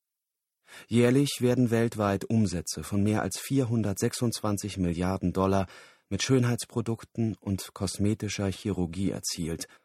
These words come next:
und die Zuwachsrate liegt bei fast hundert Prozent pro Jahr. Männer lassen sich an manchen Körperstellen Haare implantieren, an anderen mit dem Laser entfernen. Frauen lassen sich die Brüste vergrößern oder verkleinern.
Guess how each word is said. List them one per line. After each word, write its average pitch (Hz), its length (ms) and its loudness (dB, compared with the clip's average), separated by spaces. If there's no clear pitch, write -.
und 107 180 -4
die 98 60 -4
Zuwachsrate 92 1000 -4
liegt 104 220 -6
bei 98 120 -2
fast - 460 -4
hundert 95 560 0
Prozent 90 480 -6
pro - 160 -8
Jahr. - 320 -10
Männer 139 380 6
lassen 131 320 2
sich 131 260 -2
an 131 100 4
manchen 117 360 2
Körperstellen 104 760 -2
Haare 101 300 0
implantieren, 101 1000 -2
an 110 280 4
anderen 104 500 2
mit 92 160 -2
dem 95 120 2
Laser 95 380 2
entfernen. 85 580 -2
Frauen 110 480 4
lassen 101 260 0
sich 101 160 -2
die 101 120 -4
Brüste 107 400 0
vergrößern 98 760 0
oder 95 240 -6
verkleinern. 98 640 -2